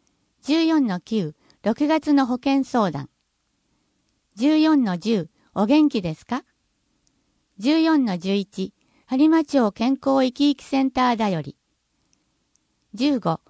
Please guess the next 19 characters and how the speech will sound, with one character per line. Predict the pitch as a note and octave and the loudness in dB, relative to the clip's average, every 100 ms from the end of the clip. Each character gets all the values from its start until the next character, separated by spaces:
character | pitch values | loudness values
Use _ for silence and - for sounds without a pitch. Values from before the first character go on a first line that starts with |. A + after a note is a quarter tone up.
| _ _ | _ _
六 | - A#3+ D4+ | -2 -2 2
月 | D4+ D4+ D4+ | 0 2 2
の | D4+ | 2
各 | D#4 D#4+ | 0 -4
種 | D4 G3 | -6 -6
相 | - F3 E3+ | -4 -4 -2
談。 | D#3 D3+ D#3+ _ _ _ _ _ _ _ _ _ | -6 -8 -16 _ _ _ _ _ _ _ _ _
十 | B3+ C#4+ | 0 2
六、 | C4+ B3+ - A#3 - _ | 2 0 -2 -6 -8 _
播 | - B3+ D#4 | -2 2 4
磨 | D#4+ | 2
町 | D4 B3+ G#3+ | 2 0 0
の | F3 | -2
教 | - E3+ D#3 | -4 -4 -4
育。 | D3+ - D3+ _ _ _ _ _ _ _ _ _ _ - | -6 -10 -12 _ _ _ _ _ _ _ _ _ _ -6
十 | A#3+ D#4 | 0 2
六 | D#4+ D#4 D4 | 0 0 0
の | B3 | 0
一、 | F3 - F3+ | -2 -8 -12